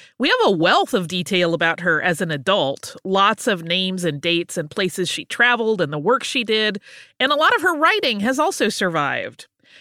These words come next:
But we often don't know her thoughts or motivations on some of the choices she made.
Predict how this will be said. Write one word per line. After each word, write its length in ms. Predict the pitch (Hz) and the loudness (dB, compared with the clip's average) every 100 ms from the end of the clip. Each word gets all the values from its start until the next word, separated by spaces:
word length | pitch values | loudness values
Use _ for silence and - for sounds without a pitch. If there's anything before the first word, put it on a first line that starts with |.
| _ - | _ -2
But 140 | 302 | 2
we 80 | 415 | 4
often 480 | 554 587 539 453 247 | 4 2 0 -2 0
don't 300 | 254 302 254 | 0 0 0
know 160 | 240 233 | 0 0
her 180 | 226 | -2
thoughts 520 | 185 - 214 214 - 208 | -4 -2 0 0 -2 -6
or 80 | |
motivations 880 | 185 190 185 190 202 - 160 147 151 | -2 0 2 0 0 -2 -4 -6 -8
on 180 | - 175 | -6 -6
some 180 | - 165 | -4 -4
of 60 | |
the 80 | 165 | -4
choices 500 | - - 359 - 190 | -6 -2 -2 0 -2
she 200 | - 202 | -2 -6
made. 420 | 147 139 127 - | -6 -10 -12 -16